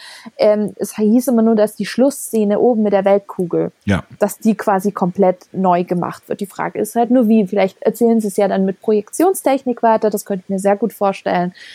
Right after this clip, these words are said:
Speaker 1: dass sie dann die, den Screen erweitern und dann vielleicht auch so ka-, hundertachtzig Grad dann über die Kuppel hinweg vielleicht so ein Screen aufbauen. Das ist aber jetzt noch reine Spekulation. Das habe ich mir irgendwie schon immer gedacht. Aber ich, ich, ich glaub, das wird gut.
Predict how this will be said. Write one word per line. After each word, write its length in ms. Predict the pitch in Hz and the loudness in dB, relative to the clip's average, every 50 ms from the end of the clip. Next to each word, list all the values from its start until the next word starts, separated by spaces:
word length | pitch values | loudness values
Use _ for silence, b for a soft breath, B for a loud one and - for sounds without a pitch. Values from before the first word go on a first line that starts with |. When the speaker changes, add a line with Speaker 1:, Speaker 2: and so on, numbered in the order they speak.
| B B B B - | B B B B -2
Speaker 1:
dass 120 | 202 185 | 0 0
sie 80 | 202 185 | 2 2
dann 300 | 196 196 196 196 190 185 | 2 2 2 0 0 0
die, 160 | 214 208 180 | 0 0 0
den 320 | 196 190 - 220 208 202 | -2 -2 -2 0 -2 -2
Screen 300 | 190 - - 220 226 233 - | -2 -2 0 2 2 2 2
erweitern 680 | - 208 196 196 202 208 233 233 - 240 226 214 196 | 0 0 2 2 2 2 0 0 0 0 0 2 0
und 180 | - 202 196 202 | -2 0 0 0
dann 120 | 202 202 | 0 0
vielleicht 360 | 190 - 202 190 196 196 - | 0 0 0 0 0 0 0
auch 160 | - 196 196 - | -2 -2 -2 -2
so 380 | - 208 202 202 196 208 202 - _ _ - - | -4 -2 0 0 0 -2 -2 -6 _ _ -20 -12
ka-, 260 | - - - - 202 | -12 -10 -10 -2 -2
hundertachtzig 680 | 226 226 220 208 - - 196 - - - 220 - - | 0 0 2 0 0 -2 -4 -4 -6 -8 -8 -8 -8
Grad 480 | - - 185 180 180 190 202 - - - | -8 -4 0 0 2 0 0 -2 -4 -4
dann 360 | 202 202 196 190 190 190 180 - | -4 -2 -2 -2 -2 -4 -6 -2
über 240 | - 226 208 233 214 | -2 0 2 2 0
die 100 | 220 196 | 0 -2
Kuppel 300 | - - 240 - 226 202 | -2 -2 0 0 0 0
hinweg 420 | 208 214 202 185 190 196 196 - | 2 2 2 2 0 0 -2 -2
vielleicht 380 | - 226 220 214 208 208 208 _ B B B B B B B B | -4 -2 0 2 0 0 -2 _ B B B B B B B B
so 140 | - - 226 | 0 2 2
ein 80 | 214 196 | 2 2
Screen 320 | - - 233 247 262 240 | 0 0 0 2 2 2
aufbauen. 640 | 202 220 220 220 - - 214 214 214 220 220 214 | 2 0 0 0 -2 -2 0 2 2 2 2 0
Das 160 | 202 202 - 202 | 0 -2 -4 -6
ist 140 | 190 - | -6 -6
aber 120 | - 185 185 | -6 -2 0
jetzt 280 | 175 175 175 - - | 0 0 -2 -2 -2
noch 180 | 196 180 - - | -4 -4 -4 -2
reine 180 | 170 180 190 180 | 0 0 0 0
Spekulation. 840 | - - 185 - - 170 160 170 170 - - - 175 185 202 196 | -2 -10 -16 -10 -8 -6 -6 -6 -6 -8 -4 0 2 2 2 2
Das 220 | 190 185 - - - - | 0 -2 -6 -10 -8 -8
habe 140 | - 190 220 | -4 -4 -2
ich 80 | - | 0
mir 80 | 226 214 | 2 2
irgendwie 240 | 214 214 233 226 226 | 2 2 2 0 0
schon 180 | - - 214 | 0 2 2
immer 200 | 226 233 233 240 | 2 2 2 0
gedacht. 460 | 226 226 196 - 185 196 226 - - - B B B B B B B B B B - | 0 0 0 2 0 0 0 -4 -10 -18 B B B B B B B B B B -2
Aber 400 | 196 202 202 208 214 202 - - | -2 0 2 2 2 2 2 0
ich, 140 | 233 - - - | -4 -4 -4 -6
ich, 260 | - - - - - _ 185 - - | -8 -8 -8 -12 -18 _ -20 -16 -14
ich 140 | - - - | -14 -6 -2
glaub, 160 | 175 185 - | -2 -2 0
das 160 | - 233 - - | -2 -4 -4 -4
wird 160 | 185 - _ | -6 -8 _
gut. 400 | - 185 185 202 - - - | -8 -8 -8 -8 -10 -12 -18